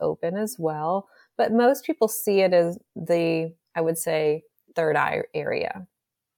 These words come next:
So knowing that it can come in in a couple different ways, and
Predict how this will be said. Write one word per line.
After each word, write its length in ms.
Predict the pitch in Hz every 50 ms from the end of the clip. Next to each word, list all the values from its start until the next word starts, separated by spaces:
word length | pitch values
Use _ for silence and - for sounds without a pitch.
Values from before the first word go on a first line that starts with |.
| _ _ _ _ _ - -
So 180 | - - 196 190
knowing 340 | 190 185 185 185 202 214 226
that 120 | 220 185
it 80 | - -
can 160 | - 190 185
come 260 | - - 196 175 170
in 100 | 170 165
in 140 | 170 170 170
a 60 | 170
couple 280 | 170 - 170 - 170 160
different 360 | - 165 170 - 160 - -
ways, 460 | 160 165 160 165 160 165 160 160 160
and 180 | 165 160 160